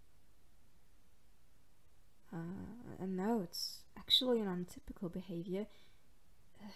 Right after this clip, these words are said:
you see, normally you don't write fan fiction about your doctor, you know. But it's fine. Uh, I'm fine with that, totally. Definitely. Um,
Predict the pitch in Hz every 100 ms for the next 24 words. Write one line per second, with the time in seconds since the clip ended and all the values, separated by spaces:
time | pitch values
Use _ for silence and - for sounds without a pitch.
0 | - - 196 - 185 160 - - - -
1 | - - - - - 190 214 220 214 202
2 | 196 - 196 185 202 202 - 185 185 214
3 | - - 180 175 170 - 170 214 202 -
4 | 151 165 - - 147 139 - - - -
5 | - - - - - - 254 269 - 294
6 | 254 170 - - - - - 202 190 202
7 | - 175 - - 127 - 180 156 139 175
8 | - - - - - 165 - 165 - -
9 | - - - - - - - - - -
10 | - - 185 185 180